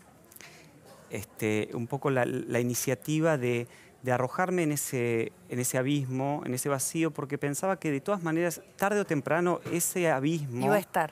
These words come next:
Speaker 1: iba a estar y que iba, iba a quedar, iba, uno iba a tener que encontrar respuestas,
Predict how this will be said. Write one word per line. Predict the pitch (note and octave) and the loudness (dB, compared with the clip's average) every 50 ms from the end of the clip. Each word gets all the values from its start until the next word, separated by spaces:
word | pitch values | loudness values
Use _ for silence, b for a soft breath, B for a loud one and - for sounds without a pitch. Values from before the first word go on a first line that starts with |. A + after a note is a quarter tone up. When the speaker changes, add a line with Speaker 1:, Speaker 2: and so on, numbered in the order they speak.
| - - | -6 -4
Speaker 1:
iba | - D3 D3+ | -2 0 0
a | B2+ | 0
estar | A#2 - - A#2 G#2 G2+ G2 A#2 - - - | -2 -2 0 2 2 2 2 -2 -8 -18 -10
y | - B2+ | -10 -10
que | - - C#3 | -6 -2 2
iba, | C#3+ C#3+ D3 D3+ - - - - - | 2 4 4 2 0 -2 -12 -12 -8
iba | D3 B2+ C3 | -4 -4 -4
a | B2+ | -2
quedar, | - C3+ B2+ B2+ - - - - - - - - - - | 0 2 2 2 0 -2 -10 -18 -20 -20 -20 -20 -16 -6
iba, | - C3+ D3+ D#3+ D#3 - - | -2 2 2 2 2 0 0
uno | E3 D#3 E3 E3+ F3+ | 0 2 2 4 4
iba | E3 D#3+ D3 | 4 2 2
a | C#3 | 2
tener | - C#3 C#3+ | 0 -4 -4
que | C#3+ D3+ | -4 -4
encontrar | C#3+ C3 A#2 A2 C3 C3 B2 | -4 -4 -2 0 0 0 0
respuestas, | C3 A#2 - - - B2+ A#2+ A#2 - - C3+ C3 C3+ - | -2 -4 -6 -4 -2 -2 -2 -2 -2 -2 0 0 0 -2